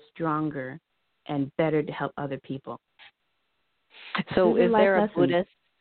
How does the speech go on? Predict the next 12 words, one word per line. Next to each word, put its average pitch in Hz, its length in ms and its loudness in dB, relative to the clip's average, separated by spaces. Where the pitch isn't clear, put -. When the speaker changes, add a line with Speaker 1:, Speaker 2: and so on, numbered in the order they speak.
Speaker 2:
yeah, 175 280 2
is 170 60 0
there 190 260 2
a, 170 60 -2
a 165 80 -4
Buddhist, 170 420 -2
um, 147 720 -10
teaching 180 400 -2
around 156 840 0
people 214 720 2
or 165 240 4
around 165 380 2